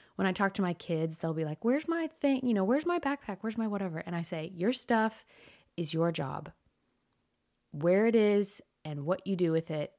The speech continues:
is your responsibility to keep track of." It's the same thing with your time. Your time is your job. That doesn't mean you get to do only what you wanna do with your time.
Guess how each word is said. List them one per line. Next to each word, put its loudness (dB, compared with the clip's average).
is -6
your -4
responsibility -4
to -8
keep -10
track -10
of." -14
It's -10
the -6
same 0
thing 0
with -8
your -6
time. -10
Your 4
time 2
is -6
your -2
job. -6
That 0
doesn't 4
mean 4
you 0
get 2
to -4
do 2
only 2
what -2
you -4
wanna -4
do -8
with -6
your -8
time. -10